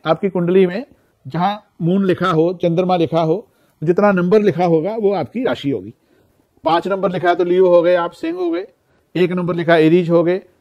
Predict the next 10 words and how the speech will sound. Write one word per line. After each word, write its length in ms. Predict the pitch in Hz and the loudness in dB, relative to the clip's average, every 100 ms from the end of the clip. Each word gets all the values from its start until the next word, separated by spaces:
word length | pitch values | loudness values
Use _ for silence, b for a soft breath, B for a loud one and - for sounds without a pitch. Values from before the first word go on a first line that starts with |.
| - | -2
बारह 220 | 147 165 | 2 4
नंबर 260 | 175 170 175 | 2 -2 -2
लिखा 220 | 160 165 | 0 0
पाइसेज 380 | 160 147 175 160 | 0 0 0 -2
हो 100 | 170 | -2
गए, 120 | 165 | -6
तो 220 | 226 - | -10 -6
आप 100 | 180 | -4
ढूंढ 220 | 170 147 131 | -2 -4 -6
लेंगे। 320 | 110 147 | -10 -16